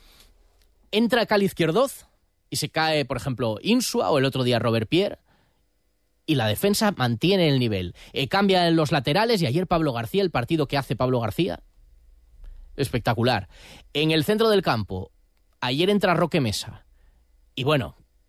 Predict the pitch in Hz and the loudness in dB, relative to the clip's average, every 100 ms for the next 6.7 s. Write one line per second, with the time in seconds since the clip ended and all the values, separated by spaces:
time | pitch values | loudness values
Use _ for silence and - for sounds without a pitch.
0 | _ - 147 113 151 151 139 135 117 - | _ -4 -2 0 0 0 0 -2 -4 -4
1 | 120 120 127 110 110 90 - 165 113 - | -2 0 -2 -2 -4 -4 -2 0 0 -6
2 | _ _ _ _ - 85 104 131 135 131 | _ _ _ _ -4 -2 0 0 0 0
3 | 143 123 110 117 113 - 64 - _ _ | 0 0 -2 -4 -4 -6 -16 -16 _ _
4 | _ _ _ _ _ _ - 131 117 120 | _ _ _ _ _ _ -4 0 0 2
5 | 175 202 _ _ - 202 185 135 110 196 | 2 0 _ _ 0 2 2 0 0 0
6 | - 160 123 120 180 214 | 2 0 0 0 0 -2